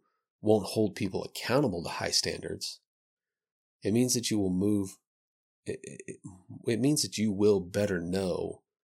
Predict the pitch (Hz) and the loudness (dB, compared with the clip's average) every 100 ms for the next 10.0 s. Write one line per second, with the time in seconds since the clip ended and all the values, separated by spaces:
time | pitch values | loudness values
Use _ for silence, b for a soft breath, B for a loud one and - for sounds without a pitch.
0 | _ _ _ _ - 98 - 110 110 - | _ _ _ _ -6 -6 -4 -2 0 -2
1 | - 104 98 - 90 87 85 107 104 90 | 0 2 2 2 -2 -2 -2 0 0 -2
2 | 92 101 _ _ _ _ _ _ _ _ | -4 -10 _ _ _ _ _ _ _ _
3 | - 95 98 101 92 98 92 113 131 107 | -8 -4 0 0 0 0 2 2 2 0
4 | 120 110 98 92 - 95 87 87 98 147 | -2 0 0 -2 -4 -2 -2 -2 -2 0
5 | 135 120 107 - 117 117 90 92 95 95 | 2 2 2 0 0 0 -2 -4 -6 -4
6 | 87 101 120 98 104 110 113 107 - 120 | 0 2 2 0 0 0 -2 -2 -4 -4
7 | 143 90 - - - _ _ _ _ _ | -4 -4 -6 -8 -16 _ _ _ _ _
8 | _ _ _ 107 92 110 101 101 98 92 | _ _ _ 2 6 6 4 0 0 -2
9 | 90 95 - 92 - 95 92 - 92 92 | 0 0 0 0 -2 -4 -4 -4 -4 -6